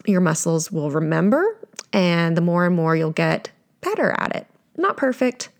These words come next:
but better. So we're gonna do this together. We are gonna challenge one another to mom date.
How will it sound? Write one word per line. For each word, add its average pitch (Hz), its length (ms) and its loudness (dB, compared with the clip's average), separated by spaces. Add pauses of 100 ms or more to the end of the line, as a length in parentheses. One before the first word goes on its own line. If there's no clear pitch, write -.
(140)
but 233 160 -4
better. - 320 -2 (560)
So - 340 2 (380)
we're 208 200 2
gonna 294 180 2
do 233 160 4
this 214 320 0
together. 202 640 0 (340)
We 185 160 2
are 180 60 2
gonna 170 180 2
challenge 233 600 0
one 202 320 4
another 226 600 2 (380)
to 269 160 0
mom 196 320 2
date. - 480 -6